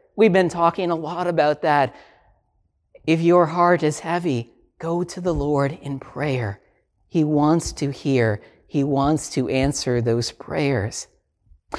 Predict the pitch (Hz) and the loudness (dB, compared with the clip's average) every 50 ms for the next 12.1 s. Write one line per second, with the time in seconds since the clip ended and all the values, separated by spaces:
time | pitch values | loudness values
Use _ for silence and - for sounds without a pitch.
0 | - - - - 185 196 208 170 180 180 160 - - - 190 196 196 196 185 175 | -10 -10 0 2 4 4 6 4 4 4 2 0 -2 2 4 6 6 8 6 6
1 | 156 143 131 131 - - 135 143 156 175 175 185 180 175 170 160 165 165 165 135 | 4 4 0 -4 -6 -4 -2 0 2 2 2 0 0 2 2 2 2 2 2 0
2 | 123 104 - - _ _ _ _ _ _ _ _ _ - - 170 175 160 - 170 | 0 -2 -6 -10 _ _ _ _ _ _ _ _ _ -4 0 2 2 4 6 6
3 | 180 180 - 196 175 170 160 151 135 123 120 110 - _ _ _ _ _ _ _ | 4 6 4 2 2 2 2 2 2 -2 -4 -6 -12 _ _ _ _ _ _ _
4 | _ _ _ _ 156 147 139 131 135 143 131 - - _ - _ _ _ _ _ | _ _ _ _ -6 -6 -6 -4 -4 -4 -4 -4 -8 _ -20 _ _ _ _ _
5 | _ _ _ - 147 143 147 147 - 147 156 160 160 - 160 151 139 127 123 127 | _ _ _ -4 0 2 2 2 2 2 2 2 4 2 2 2 2 2 0 -2
6 | - - - 151 147 147 147 - - 151 135 123 120 - 147 147 147 139 139 139 | -4 -4 0 2 2 2 0 -4 -6 -4 -2 -2 -2 0 0 0 2 2 2 2
7 | 135 127 127 131 139 143 151 151 156 135 131 123 101 - - _ _ _ _ - | 2 0 -2 -2 -2 -2 0 2 2 0 0 -2 -4 -8 -14 _ _ _ _ -20
8 | - - - - - 196 185 180 180 180 180 196 202 - - 202 190 185 175 160 | -20 -20 -6 0 2 4 4 4 4 4 4 4 2 2 0 0 2 2 2 0
9 | - 139 165 185 190 190 190 185 185 165 156 165 160 160 160 151 156 156 165 175 | -2 0 4 4 6 6 4 2 2 2 2 2 4 4 4 4 4 4 4 4
10 | 160 131 120 - - - - - - - 196 185 170 165 160 - - - 175 175 | 2 0 -2 -6 -16 -20 -20 -18 0 4 4 6 6 4 2 0 -6 -2 2 2
11 | 180 185 175 175 165 143 135 151 147 135 139 156 165 175 180 175 - - 151 139 | 4 4 2 2 0 0 0 -2 -2 0 2 4 4 4 2 0 -4 -4 -4 -4
12 | 127 | -4